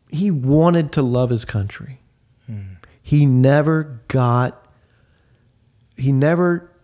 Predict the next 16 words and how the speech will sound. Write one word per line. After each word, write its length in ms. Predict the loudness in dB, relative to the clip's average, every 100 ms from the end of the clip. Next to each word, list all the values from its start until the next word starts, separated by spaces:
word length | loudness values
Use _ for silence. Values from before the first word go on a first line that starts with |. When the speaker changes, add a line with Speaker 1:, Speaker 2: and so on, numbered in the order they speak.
| -4
Speaker 1:
disdained 960 | -4 -4 -2 0 2 2 0 -4 -12 -20
Speaker 2:
Got 220 | -20 -20
jaded. 180 | -10 -4
Speaker 1:
his 140 | -4
country, 500 | 0 -2 -2 -8 -8
Speaker 2:
Yeah. 60 | -2
Speaker 1:
never 160 | 0 2
got 160 | 0
jaded. 500 | 0 -2 -2 -4 -6 -10 _ _ -20 -20 -20 -20
He 200 | -4 0
would 160 | 2 4
love 300 | 4 2 0
it 80 | -4
from 240 | -6 -6
afar. 560 | -6 -8 -10 -10 -14 -20 -20
Speaker 2:
Oof. 340 | -20 -20 -20